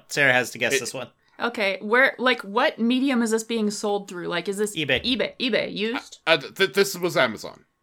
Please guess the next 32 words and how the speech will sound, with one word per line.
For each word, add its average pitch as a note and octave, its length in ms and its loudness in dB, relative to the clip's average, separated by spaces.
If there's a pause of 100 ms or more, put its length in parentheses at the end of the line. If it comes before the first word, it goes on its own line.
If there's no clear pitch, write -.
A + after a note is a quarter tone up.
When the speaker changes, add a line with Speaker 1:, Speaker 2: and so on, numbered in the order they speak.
(220)
Speaker 3:
Amazon. A#3+ 400 0
Okay, A#3 180 -2
so F#3+ 100 -2
it's F#3+ 80 4 (100)
Speaker 1:
Oh. - 20 6
Speaker 3:
Amazon. A3+ 480 0 (140)
Is G#3 120 -2
Speaker 1:
So G#3+ 60 2
Speaker 3:
it - 180 -2 (120)
used C4 320 -2
or G#3+ 100 2
no? F#3 320 -12 (1000)
Speaker 2:
Uh, D#3 340 4 (640)
this D#3+ 400 -4
is, F3+ 680 0 (260)
I C#3+ 80 0
believe D3+ 500 0
it G2+ 180 -6
is B2 280 -6
new. F#2 600 -4
I G#2 80 -8
can - 180 -12
Speaker 3:
I - 40 -6
mean, A#3+ 120 -4
Speaker 2:
double A3+ 160 -4
Speaker 3:
that's, B3+ 200 -2
that's D#4 200 2
Speaker 2:
check. - 80 -8
Speaker 3:
kosher C4+ 260 -2
to F#3 60 0
ask, - 400 -6
right? - 280 -12